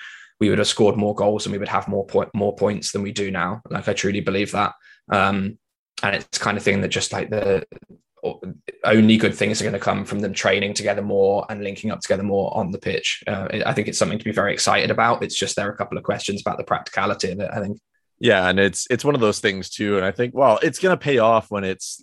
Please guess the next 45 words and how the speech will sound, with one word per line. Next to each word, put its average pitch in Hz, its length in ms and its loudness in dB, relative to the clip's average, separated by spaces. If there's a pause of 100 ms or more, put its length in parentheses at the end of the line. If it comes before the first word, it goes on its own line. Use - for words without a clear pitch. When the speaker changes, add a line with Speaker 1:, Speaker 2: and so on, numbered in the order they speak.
(120)
Speaker 2:
uh, 92 500 2
like, 87 180 -6
the 87 100 -4
holiday 92 420 4
season 87 680 -4
and 90 180 -4
you 87 100 -2
have 90 380 -2
games, 90 640 -4
like, 85 180 -4
every 90 280 -2
few 95 260 -2
days. 90 440 0 (400)
Like, 98 140 2
I, 98 120 2 (100)
I 110 100 4
feel 117 160 2
like 104 120 4
that's 101 200 -2
gonna 101 160 -4
be 95 120 -2
the 95 80 -4
most 95 220 -4
key 95 160 -4
thing 95 180 -4
about 92 140 0
rotation. 92 600 -2
I 92 60 -2
mean, 92 220 0 (520)
nothing 123 340 4
against 107 240 0
Keenan 107 320 0
Davis, 98 480 4
but 92 200 2
it 87 200 -2
just, - 440 -2
it 92 220 0 (320)
really 98 340 0
feels 95 300 -2
different 92 440 -2
from 92 180 -6
when 92 180 -2
you're 90 300 -2
bringing 92 520 -2
on 87 540 -2